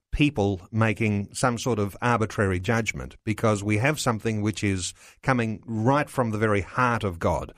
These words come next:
that says people are valuable, that people ought not be murdered. And of course, uh, the way we can assess that, obviously we have to bring an assessment to it, but an appreciation of the scriptures and understanding what God has spoken through his revelation to us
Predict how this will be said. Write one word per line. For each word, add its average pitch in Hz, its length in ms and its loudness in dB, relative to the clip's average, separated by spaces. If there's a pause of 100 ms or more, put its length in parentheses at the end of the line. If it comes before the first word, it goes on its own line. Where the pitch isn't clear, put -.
(260)
that 98 180 -2
says 110 220 2
people 127 400 2
are 104 60 4
valuable, 95 580 -2
that 101 220 -4
people 113 300 0
ought 110 160 2
not 117 300 2
be 107 160 -2
murdered. 104 640 0 (380)
And 107 240 0
of 101 60 -4
course, - 360 0
uh, 113 160 2
the 104 140 0
way 127 160 4
we 117 180 -2
can 104 180 -4
assess 180 540 0
that, 80 200 -8
obviously 113 440 -2
we 98 120 0
have 117 180 2
to 95 220 -2
bring 107 300 0
an 92 80 -2
assessment 92 640 -2
to - 200 -6
it, 95 140 -8 (360)
but 120 180 -6
an 123 120 2
appreciation 135 800 2
of 104 120 -2
the 98 100 0
scriptures 85 640 -2
and 101 100 2
understanding 120 880 0 (320)
what 110 300 0
God 120 300 4
has 104 220 -2
spoken 151 520 -2
through 107 220 0
his 95 260 0
revelation 98 680 0
to 69 200 -4
us - 280 -6